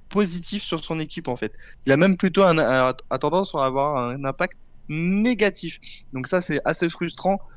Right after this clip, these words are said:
pour le pivot qui est quand même un des leaders de cette équipe. Va falloir que son ap-, que, au-delà des stats, il y ait un impact plus important, peut-être faire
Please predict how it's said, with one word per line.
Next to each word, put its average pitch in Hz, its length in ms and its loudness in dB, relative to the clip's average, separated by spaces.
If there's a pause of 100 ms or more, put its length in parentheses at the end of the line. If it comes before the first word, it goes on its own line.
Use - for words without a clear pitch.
(140)
pour 156 120 4
le 143 60 2
pivot 160 420 2
qui 135 240 0
est 135 40 0
quand 151 140 2
même 151 380 4
un 160 140 4
des 156 140 2
leaders 165 280 2
de 151 80 0
cette - 160 -8
équipe. 190 320 -4 (260)
Va 131 120 2
falloir 156 440 4
que 143 220 -2 (400)
son 165 260 -4
ap-, 160 320 2
que, 165 200 -4
au-delà 170 320 2
des 175 100 -2
stats, 196 180 0 (140)
il 151 60 -4
y - 20 2
ait - 20 2
un 143 100 0
impact 160 320 0 (140)
plus 185 260 0
important, 175 380 0
peut-être 151 220 -2
faire 143 180 4